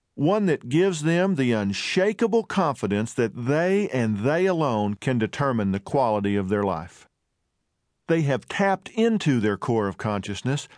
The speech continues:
claimed their right to a fulfilling life, and have refused to accept less from themselves or anyone else. The truth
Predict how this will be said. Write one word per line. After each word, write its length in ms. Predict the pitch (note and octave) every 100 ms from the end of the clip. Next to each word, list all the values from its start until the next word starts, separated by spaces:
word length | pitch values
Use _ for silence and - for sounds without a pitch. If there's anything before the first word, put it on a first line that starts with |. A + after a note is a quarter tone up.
| _ -
claimed 500 | - G3 A#3 A3+ E3+
their 220 | D#3 B2
right 380 | B2 C#3 C#3+ -
to 180 | C#3+ A#2
a 60 |
fulfilling 560 | - G#2+ - C#3+ C3+ A#2+
life, 420 | A#2 C3 D#3 D#3+ - - -
and 180 | C#3 B2+
have 280 | C#3+ C3+ G#2
refused 800 | G#2 - - F#3+ C#3+ F2+ E2 -
to 200 | B2+ G2+
accept 460 | - - B2 -
less 400 | A2+ C3 D#3 E3+
from 320 | - C3 A#2+
themselves 720 | A2 F#2+ - D3+ E3 F3+ F3+ D#3+
or 240 | - F#2 F2+
anyone 420 | A#2+ C3 C3 B2+
else. 420 | G#2+ - - - - _ _ _ _ _ _ _ _ _ _ _ _ _ _ -
The 220 | A2 B2
truth 640 | - A#3 B3 A#2 A#2 -